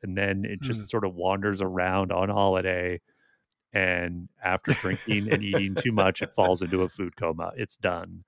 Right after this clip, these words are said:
Speaker 1: So, yeah,
Speaker 2: <laughs> It's
Speaker 1: not so
Speaker 2: two
Speaker 1: great.
Speaker 2: ogrons in the corner eating paella and chips. Um,
Speaker 1: <laughs>
Speaker 2: I, I do have to say, I'll, uh, my final thought on the two Doctors, I was prepared to hate this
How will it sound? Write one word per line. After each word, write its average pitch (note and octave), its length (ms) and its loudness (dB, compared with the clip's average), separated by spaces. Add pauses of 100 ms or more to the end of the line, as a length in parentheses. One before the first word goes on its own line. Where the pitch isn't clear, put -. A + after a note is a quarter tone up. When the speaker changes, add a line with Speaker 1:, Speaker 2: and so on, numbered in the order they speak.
(800)
Speaker 1:
So, - 360 -6 (540)
yeah, F2+ 240 4 (220)
Speaker 2:
<laughs> - 220 -20
It's - 100 0
Speaker 1:
not B2 100 4
so B2+ 100 6
Speaker 2:
two G2+ 60 6
Speaker 1:
great. F3 140 6
Speaker 2:
ogrons C#3 440 2
in B2 80 -6
the A#2+ 60 -8
corner B2 360 0
eating B2+ 320 -2
paella B2 540 2
and A2 100 -6
chips. - 400 -4 (640)
Um, B2+ 400 2 (280)
Speaker 1:
<laughs> - 260 -10
Speaker 2:
I, A#3+ 300 2 (440)
I G#3 120 4
do C4+ 180 4
have A3 120 6
to D3+ 80 -2
say, A2+ 360 2
I'll, A#2 200 2
uh, C#3 120 4
my C3 200 0
final F3 380 2
thought A2+ 280 -4
on G2+ 80 -10
the G#2+ 80 -6
two A#2 200 -6
Doctors, G#2+ 480 -6 (460)
I D#3+ 160 2
was E3+ 240 0
prepared B2 680 -4 (120)
to - 180 -8
hate A2 380 -8
this - 400 -2